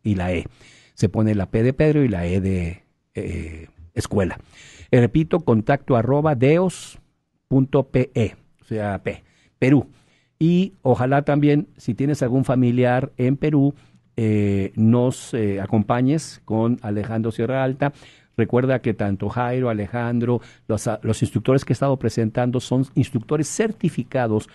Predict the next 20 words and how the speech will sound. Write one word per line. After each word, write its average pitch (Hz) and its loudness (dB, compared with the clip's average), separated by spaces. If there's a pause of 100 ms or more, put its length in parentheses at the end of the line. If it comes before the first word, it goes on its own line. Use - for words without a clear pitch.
(260)
por 113 2
la 113 2
Escuela 127 0
Superior 113 -2
de 104 -4
P 110 -4
N 110 -2
L, 101 -4 (500)
que, 113 0
eh, 95 -2
fue 117 -2
fundada 107 -2 (720)
<coughs> - 0
y 123 -2
que 113 -2 (280)
tengo 110 0
el 104 0
honor 98 0
de 98 0
dirigir. 95 -4